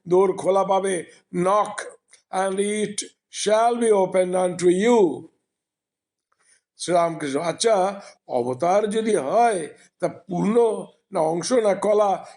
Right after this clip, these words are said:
কেউ কেউ বলে পূর্ণ। মনি,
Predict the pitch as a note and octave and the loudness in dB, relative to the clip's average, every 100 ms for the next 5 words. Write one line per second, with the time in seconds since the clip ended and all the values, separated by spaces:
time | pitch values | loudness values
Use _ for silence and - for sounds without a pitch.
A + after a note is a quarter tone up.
0 | _ - F3+ F#3+ G3+ G3 G3 F#3+ - F#3+ | _ -6 -4 2 2 4 2 0 -2 4
1 | G#3 G#3+ G3 D3 - - _ _ _ _ | 4 4 2 0 -4 -16 _ _ _ _
2 | _ _ _ _ _ _ _ _ _ _ | _ _ _ _ _ _ _ _ _ _
3 | _ _ _ _ _ _ _ _ _ _ | _ _ _ _ _ _ _ _ _ _
4 | _ _ _ _ _ _ _ _ _ _ | _ _ _ _ _ _ _ _ _ _
5 | _ _ _ - C4 F#3 F#3 C3 | _ _ _ -16 -2 0 0 -4